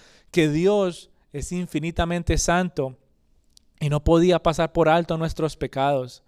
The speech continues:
que Dios es infinitamente amoroso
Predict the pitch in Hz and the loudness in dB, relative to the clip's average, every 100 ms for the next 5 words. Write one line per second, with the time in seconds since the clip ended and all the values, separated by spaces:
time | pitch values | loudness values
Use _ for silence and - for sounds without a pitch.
0 | _ - - - 196 165 175 180 196 196 | _ -20 -20 -2 4 6 6 4 0 -2
1 | 185 170 156 170 180 170 180 170 151 185 | -2 -2 0 0 0 0 2 4 4 4
2 | - 143 | 2 -4